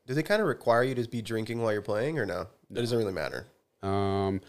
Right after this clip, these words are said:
Speaker 1: It's preferred choice,
Speaker 2: it's
Speaker 1: right?
Speaker 2: preferred, yeah. For them, it's more like, it's more competition based. So if you're
Speaker 1: Mm-hmm.
Speaker 2: drinking or not, it's, it's up to you.
Speaker 1: I feel like the guy that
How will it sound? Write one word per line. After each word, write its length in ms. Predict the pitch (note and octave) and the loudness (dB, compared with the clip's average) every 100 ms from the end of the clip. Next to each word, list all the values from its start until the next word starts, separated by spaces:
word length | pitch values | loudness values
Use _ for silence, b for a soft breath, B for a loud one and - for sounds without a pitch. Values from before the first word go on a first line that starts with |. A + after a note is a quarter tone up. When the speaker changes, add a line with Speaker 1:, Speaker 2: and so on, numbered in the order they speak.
| B B | B B
Speaker 1:
It's 80 | - | -2
preferred 500 | C3+ - G2+ F#2 - | 0 2 0 0 -4
choice, 180 | - | -4
Speaker 2:
it's 120 | A2+ - | -4 -2
Speaker 1:
right? 80 | |
Speaker 2:
preferred, 420 | - - C#2+ D2 D2+ | -4 -4 -8 -8 -4
yeah. 300 | D2+ C#2+ D2+ b b _ _ _ _ | -2 -2 -6 b b _ _ _ _
For 160 | F2 E2 | -6 0
them, 220 | E2+ F#2+ | 2 2
it's 180 | D#2 - | -2 -10
more 200 | D2+ D2+ | -10 -6
like, 180 | D2 D2 - | -6 -6 -10
it's 160 | - | -12
more 100 | D2+ | -10
competition 560 | - D2+ - D2 - E2 | -4 -4 -2 -6 -6 -4
based. 280 | E2+ F2 - | -2 -4 -4
So 160 | D#2+ | -4
if 120 | D2+ D3+ | -2 -2
you're 140 | D2+ | -2
Speaker 1:
Mm-hmm. 80 | C3+ | -4
Speaker 2:
drinking 360 | D#2 - D#2+ | -8 -10 -12
or 60 | D2 | -12
not, 380 | D2 D2 D#2+ - | -8 -6 -6 -8
it's, 300 | D#2 - - - | -10 -14 -20 -18
it's 180 | - - | -16 -14
up 140 | D2+ - | -16 -12
to 120 | - | -8
you. 180 | D#2+ G2 - b | -6 -8 -10 b
Speaker 1:
I 40 | |
feel 160 | A#2 D3+ | -2 0
like 80 | D3 | 2
the 100 | B2 | 2
guy 140 | A#2+ | 2
that 120 | A#2+ | 2